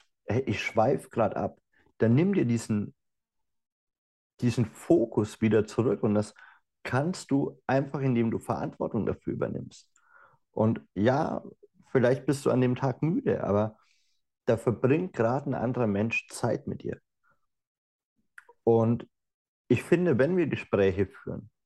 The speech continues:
dann sollten wir Gespräche führen, wo wir ehrlich daran interessiert sind. Und immer wieder diesen Fokus darauf zu lenken, zu sagen, "Hey,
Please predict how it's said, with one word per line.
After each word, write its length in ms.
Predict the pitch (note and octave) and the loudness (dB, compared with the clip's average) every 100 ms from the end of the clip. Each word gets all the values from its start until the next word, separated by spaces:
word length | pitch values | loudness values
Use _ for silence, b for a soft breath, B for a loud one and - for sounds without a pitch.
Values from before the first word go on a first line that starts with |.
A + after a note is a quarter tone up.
| _ _ _ _ _ _ _ _ _ _ _ _ _ | _ _ _ _ _ _ _ _ _ _ _ _ _
dann 220 | A2+ A2 | 2 2
sollten 400 | G#2 A#2 C3+ C3 | 4 4 2 0
wir 100 | B2 | 0
Gespräche 600 | A2+ G#2+ - G#2 A#2 C3+ | 0 -2 0 0 2 -2
führen, 500 | C3+ - C3+ C#3 C#3 _ _ _ _ _ | -4 0 0 -2 -8 _ _ _ _ _
wo 120 | G#2+ | 0
wir 220 | A3 - - | 2 0 -2
ehrlich 380 | A#2+ C3 C3 A2+ | 2 4 2 0
daran 240 | - G#2 | -2 -2
interessiert 560 | F#2 F#2 F#2+ - - G#2 | -2 -4 -4 -4 -4 -4
sind. 220 | - - _ _ b b b - | -6 -20 _ _ b b b -2
Und 220 | A#2 - - | 0 0 0
immer 320 | D3 D#3 D3 | 2 4 4
wieder 240 | B2+ B2+ B2+ | 2 4 2
diesen 300 | A#2 - G#2+ | 2 -2 -10
Fokus 580 | _ - C#3 C3+ C3 - | _ -2 0 0 -2 0
darauf 460 | A2+ A#2+ A#2 - | 0 2 0 -4
zu 140 | - G2 | -6 -2
lenken, 340 | G2 A2+ - | 0 0 -4
zu 100 | - | -6
sagen, 260 | G#2 G#2 G2+ | -4 -2 0
"Hey, 440 | B2+ C#3 C#3 C#3 | 2 2 0 -6